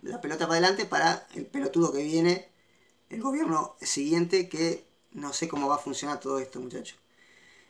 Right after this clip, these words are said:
Eh, así que hay que analizar muy bien lo que dicen los candidatos. Eh, si alguien está militando para, para, para acá, para, para Milei, eh, por favor que explique, ¿sí?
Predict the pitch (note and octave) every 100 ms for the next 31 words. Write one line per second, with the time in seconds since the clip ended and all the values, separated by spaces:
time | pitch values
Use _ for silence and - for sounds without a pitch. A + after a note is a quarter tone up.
0 | - C#3 C3+ C#3 G3+ G3 F#3 F3 D#3+ D#3
1 | D#3 G3 F3+ G3 G3+ G3+ A3 B3 - _
2 | _ - C3 C#3+ D#3 D3 C3+ C3+ C3 C#3
3 | F#3 B3 B3+ - - _ _ - C3 B2
4 | B2 B2 A#2+ - - C3+ E3+ F3+ F#3 E3+
5 | C#3+ D#3 D#3 C#3 C3+ E3 E3+ D#3 C3 C3
6 | B2+ B2 B2 B2 _ _ _ - A#2+ A#2
7 | - B2+ B2 C4 C3 B2 F3 - _ -
8 | A#2 A#2 C3+ F#3 C4+ D#4+ _ _ _ _
9 | _ _ _ _ - C3 B2 B2 - -
10 | E3 D3+ C3+ - G3 A#3+ - G#3 A#3+ -
11 | A3+ -